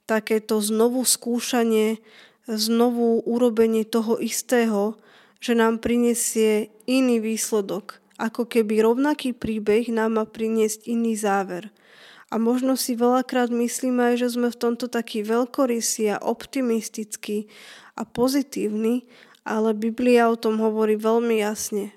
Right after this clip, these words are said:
že nie sme ani jedno z toho. Sme v skutočnosti hlúpi, keď toto robíme, a múdre je sa poučiť zo svojich chýb a viac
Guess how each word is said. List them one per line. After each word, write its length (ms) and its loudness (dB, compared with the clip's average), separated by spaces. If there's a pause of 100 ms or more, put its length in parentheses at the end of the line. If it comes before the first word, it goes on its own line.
že 220 -6
nie 160 4
sme 260 2
ani 220 2
jedno 260 -2
z 160 -8
toho. 200 -6 (440)
Sme 320 0
v 60 -2
skutočnosti 960 -4
hlúpi, 640 0 (500)
keď 300 -6
toto 180 0
robíme, 640 2 (540)
a 160 -4
múdre 520 2
je 280 4
sa 240 -4
poučiť 560 -2
zo 160 -4
svojich 480 0
chýb 300 -10 (600)
a 80 -4
viac 320 2